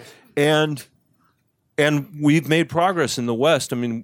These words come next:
you know, Colorado, we, we may have two. Arizona, we could have two. New Mexico, we do have two. Nevada, we do have two. So I'm not one of these people who believes that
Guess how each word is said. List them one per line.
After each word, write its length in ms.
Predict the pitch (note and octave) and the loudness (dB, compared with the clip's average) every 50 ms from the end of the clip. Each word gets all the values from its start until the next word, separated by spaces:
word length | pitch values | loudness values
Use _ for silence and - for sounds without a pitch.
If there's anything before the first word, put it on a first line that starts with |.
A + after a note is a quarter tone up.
| - - | -10 -6
you 120 | B2 A#2+ | -4 -2
know, 100 | A#2 G#2+ | -2 -2
Colorado, 720 | - - - B2+ C#3 C3 B2+ A#2+ B2 C3+ D3 D3 C#3+ C#3+ | -4 -4 -2 0 0 2 2 2 2 2 2 2 0 -2
we, 420 | C3+ B2+ A#2 G2+ A2+ A#2 A2+ E2+ - - | -2 -6 -8 -6 -6 -6 -6 -6 -8 -6
we 140 | A2+ A2+ A2 | -4 -4 -2
may 220 | G#2+ A2+ A#2 B2 | 0 0 0 2
have 220 | A#2+ B2+ A#2+ - - | 2 0 -2 -2 -4
two. 320 | - C#3+ D3 D3 C#3+ C#3 | -4 -2 0 0 0 0
Arizona, 640 | A#2+ A2+ A2+ A2 F#2+ A#2+ B2 C3 C3+ C3+ C3 C3 - - - - - _ _ - | 0 0 0 -2 -2 -2 -2 0 0 0 -2 -2 -4 -10 -18 -20 -20 _ _ -4
we 120 | A#2+ A2 | -4 -2
could 160 | - C3+ B2+ | 0 0 0
have 180 | B2+ B2 A2+ - | 0 0 -2 -4
two. 420 | - - C3+ C3+ C3+ C3+ B2+ B2+ A#2 | -4 -2 0 2 2 2 0 0 -2
New 160 | G#2+ A#2+ A2+ | -2 -2 0
Mexico, 400 | A2+ A#2+ B2 - - - C3+ A#2 | 0 0 0 -2 -4 -4 -2 -2
we 140 | G#2+ G#2+ G#2 | -2 -2 -4
do 180 | G2 A#2 C3 C3+ | -4 -4 -2 0
have 240 | C3 C3 B2 A2 | 0 -2 -2 -4
two. 280 | - - C3+ C3 C3 B2+ | -6 -8 -6 -4 -4 -4
Nevada, 460 | B2 A2 G2+ A2 A#2 A#2 B2 B2 A#2+ | -6 -6 -4 -4 -2 -2 -2 -2 -4
we 120 | A#2 A#2 A2+ | -6 -8 -10
do 180 | A2+ A#2+ A#2 | -8 -8 -6
have 200 | A#2 B2 A2+ A2 | -6 -6 -8 -8
two. 300 | - - E3+ E3+ A#2 - _ _ - - _ _ _ | -6 -6 -4 -4 -4 -8 _ _ -20 -20 _ _ _
So 440 | - - D3+ C#3 C3+ C3+ C3+ A#2+ A2+ _ _ _ _ _ - | -14 -10 -6 -6 -6 -6 -8 -10 -14 _ _ _ _ _ -10
I'm 180 | D3 F3 G#3+ G#3 | -8 -6 -6 -4
not 220 | F#3+ G3 F#3+ F3 | -4 -6 -6 -6
one 140 | E3 E3 E3+ | -8 -8 -8
of 60 | E3 | -8
these 180 | D3+ C#3 - - | -10 -12 -14 -14
people 340 | - D#3+ D#3+ D3+ D#3+ C#3+ C3 | -12 -12 -12 -8 -8 -6 -6
who 140 | B2+ C3 | -6 -6
believes 560 | A#2+ B2 C3 B2 B2+ C#3+ D3 D3+ D3 C3 - - | -6 -6 -6 -4 -2 0 0 0 -2 -4 -4 -4
that 240 | B2+ A#2 A2+ A2 | -2 -2 -4 -4